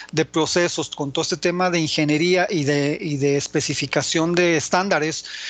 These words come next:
eh, todo eso nosotros lo unimos con los equipos de medición para que el técnico en su propio equipo de medición tenga toda esta, ah, eh, información disponible, incluyendo las órdenes de trabajo. Entonces,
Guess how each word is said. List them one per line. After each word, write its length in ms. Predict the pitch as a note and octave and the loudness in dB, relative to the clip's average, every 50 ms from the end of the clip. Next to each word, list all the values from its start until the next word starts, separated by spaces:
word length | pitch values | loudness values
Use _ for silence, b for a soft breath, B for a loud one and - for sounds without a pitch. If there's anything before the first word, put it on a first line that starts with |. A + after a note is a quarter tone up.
| B B B B - | B B B B 0
eh, 160 | - C4+ - | 0 0 0
todo 320 | - - G3+ G#3 A3 A3+ | 0 2 2 4 4 2
eso 160 | G#3+ - B3 | 2 0 -2
nosotros 340 | A#3 G#3+ D3+ F#3 - A3+ A3 | -2 -2 -4 -2 -2 -2 0
lo 60 | G#3+ | 0
unimos 340 | G3 F#3 F3+ F#3+ G#3 G3 - | 0 0 0 -2 -2 -4 -2
con 240 | - - F3+ E3+ E3 | -2 -2 -2 0 0
los 220 | D#3+ D#3 - - | 0 0 0 -2
equipos 400 | C#3+ - - F3+ F3+ - A3 A3 | -4 -6 -8 -8 -4 -2 -2 0
de 100 | G3+ A3 | 2 0
medición 640 | A3 A3+ A3+ A3+ A#3 A3+ - - A3 G#3 G#3+ A#3 B B B B B B B B - | 0 0 0 0 0 -2 0 0 0 0 0 -4 B B B B B B B B 0
para 220 | - E3+ E3 E3 E3 | 2 2 2 2 2
que 140 | - E3+ | 0 -2
el 120 | E3 D#3 - | -2 -2 -2
técnico 420 | - F#3+ G3 G#3 G#3+ - - G3+ | -2 -2 0 -2 -2 0 0 0
en 60 | F#3 | 0
su 160 | D3+ - D#3 C#3 | -2 -4 -8 -6
propio 320 | - - F#3+ F#3 - A3 | -2 -2 -2 -2 -2 -4
equipo 300 | - - A3 - - A3+ | -6 -6 -6 -4 -2 0
de 80 | A3 G#3+ | 0 0
medición 260 | A3 G#3 - G#3+ G3 | 0 -2 -2 -2 -2
tenga 320 | - G3+ F#3+ F#3 F#3 F#3 | -2 -2 0 2 0 0
toda 420 | F3 - - F3+ F3+ F#3+ F#3+ G3 G3 | 0 0 2 2 4 4 4 4 2
esta, 400 | F#3 - - - G3+ G3 G#3 - | 2 0 0 0 0 0 0 0
ah, 360 | - G3 D#3+ D#3 D3+ D3 D#3 - C#4 G3 E3 | 0 0 2 2 2 2 0 -2 -4 -4 -2
eh, 140 | D#3+ D3 C#3+ | -2 0 0
información 680 | D3 D3 - - E3 D3+ D3 C#3+ C#3 - - D#3+ D#3 D#3+ | 0 2 2 4 4 4 4 2 0 0 0 0 2 2
disponible, 640 | D#3 E3 - - E3 D3 D#3 E3 F3 F#3 G#3 G#3+ A3 | 0 -2 0 0 2 2 2 2 2 2 0 0 0
incluyendo 560 | A3+ F#3 D#3+ C#3 - C#3+ C#3 D3 C#3+ D3+ D#3+ | 0 -2 0 0 2 2 2 2 2 2 2
las 220 | D3+ C#3 A#2+ - | 2 2 2 2
órdenes 340 | D3 C#3+ C#3+ C#3+ C#3+ C#3+ C3+ | 2 2 2 2 2 2 2
de 80 | B2+ C3 | 0 0
trabajo. 480 | B2+ - C3 C3 C3+ C#3 - - - B B B B B B B B | 0 0 0 2 0 0 -2 -6 -10 B B B B B B B B
Entonces, 500 | - D3 C3+ - E3+ E3+ - F#3 D#3 - | 0 0 2 2 2 2 2 2 0 0